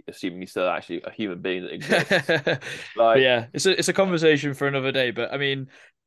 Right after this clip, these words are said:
Speaker 2: I'm going to just throw this little number out there 'cause I had a conversation last night. This is gonna start some, some rotten debate, especially amongst, amongst people who hate Liverpool. And you know what's coming now.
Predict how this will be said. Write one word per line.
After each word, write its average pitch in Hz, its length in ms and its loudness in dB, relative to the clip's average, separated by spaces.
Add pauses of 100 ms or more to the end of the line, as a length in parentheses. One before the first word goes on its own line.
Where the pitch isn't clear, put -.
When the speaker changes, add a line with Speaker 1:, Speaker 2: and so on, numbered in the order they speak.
(160)
Speaker 2:
I'm 160 240 0
going 165 220 -2
to 147 100 -12
just 139 180 -10
throw 139 580 0 (120)
this 139 440 -2
little 127 720 -2
number 120 400 -4
out 107 220 0
there 104 300 -2
'cause 120 180 -6
I 113 140 2
had 110 80 0
a 107 40 -6
conversation 110 600 -6
last 107 240 -6
night. 95 280 -6
This 120 220 -2
is 95 140 -10
gonna - 180 -10
start - 580 -6
some, 104 520 -4
some 107 280 -4
rotten 107 480 -4
debate, 95 320 -2
especially 127 460 0
amongst, - 680 -8
amongst 107 280 -6
people 98 280 -2
who 92 120 -2
hate 98 180 0
Liverpool. 98 480 -4
And 92 100 -4
you 98 60 0
know 107 240 0
what's 90 180 -6
coming 101 300 -8
now. 98 380 -2